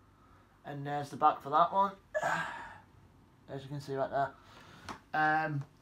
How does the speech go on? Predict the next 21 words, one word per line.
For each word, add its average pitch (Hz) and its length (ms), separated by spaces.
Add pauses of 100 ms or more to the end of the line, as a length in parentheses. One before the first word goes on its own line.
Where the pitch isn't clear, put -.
(500)
and 151 120
on 151 60
this 185 220
one, 190 240
we've 160 220
got 170 400 (260)
Joe 185 220
Hendry 185 380
versus 170 380
Jay 165 240
White, 160 600 (420)
Alex 190 260
Shelley 196 300
versus 165 400
Jay 156 240
Lethal, 160 640 (440)
Donovan 185 360
Dijak 175 500
versus 170 340
Lio 156 240
Rush, 175 500